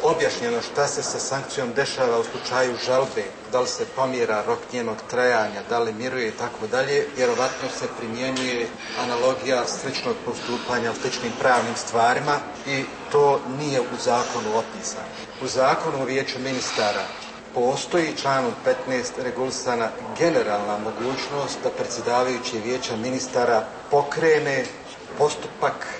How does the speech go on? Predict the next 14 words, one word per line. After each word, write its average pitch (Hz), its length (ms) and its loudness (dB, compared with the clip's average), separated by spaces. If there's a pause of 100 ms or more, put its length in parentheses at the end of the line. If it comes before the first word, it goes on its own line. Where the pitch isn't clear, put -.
(240)
smjene 143 480 0 (200)
ili 120 100 -2
opoziva 123 640 0 (120)
nekog 127 380 0
od 107 80 4 (100)
ministara 127 560 4
ili 120 160 2
zamjenika 110 640 2 (100)
ministara. 98 380 -4 (260)
Tu 165 160 4
inicijativu 131 760 0
treba 131 280 2
da 117 120 0 (100)
potvrdi 127 440 -2